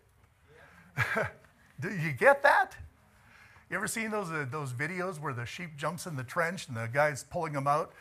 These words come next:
and he pulls them out of the trench and it jumps, it jumps back in again? <laughs> But the thing is, when the sheep hits that trench or sheep hits that mud,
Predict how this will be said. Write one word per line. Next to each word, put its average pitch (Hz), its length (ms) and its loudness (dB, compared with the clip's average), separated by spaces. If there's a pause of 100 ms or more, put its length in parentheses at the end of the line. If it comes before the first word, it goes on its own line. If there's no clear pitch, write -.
(320)
and 127 100 0
he 123 140 -2
pulls 208 240 0
them 175 80 0
out 170 100 4
of 156 80 0
the 131 60 -4
trench 175 340 0
and 127 80 -8
it 107 160 -8
jumps, 180 320 -2
it 127 60 -10
jumps 165 240 0
back 175 260 6
in 175 120 -2
again? 175 300 -6 (420)
<laughs> 196 260 0 (1600)
But 151 160 0
the 151 40 -8
thing 208 200 -4
is, 185 240 -4 (640)
when 151 160 0
the 135 60 0
sheep - 280 -4
hits 202 220 -4
that 147 240 2
trench 185 440 2
or 127 220 -2 (320)
sheep 180 140 -2
hits 170 240 -4
that 131 260 4
mud, 131 560 2